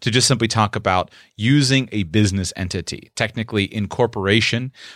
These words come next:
would usually refer to the establishment of a corporation, either a C Corp or an S Corporation,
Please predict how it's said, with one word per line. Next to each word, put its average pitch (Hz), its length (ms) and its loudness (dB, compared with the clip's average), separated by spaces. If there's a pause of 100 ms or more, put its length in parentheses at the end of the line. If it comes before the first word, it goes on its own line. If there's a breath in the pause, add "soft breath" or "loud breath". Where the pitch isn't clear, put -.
(120)
would 98 340 4
usually 104 460 2
refer 95 420 0
to 87 640 -4 (120)
the 98 380 0
establishment 95 800 -2 (100)
of 92 160 -2
a 82 120 -2
corporation, 110 960 -2 (360 loud breath)
either 98 420 2
a 78 320 -6
C 120 260 2
Corp 110 520 -2
or 87 360 -4
an 76 180 -8
S 107 220 0
Corporation, 85 760 -4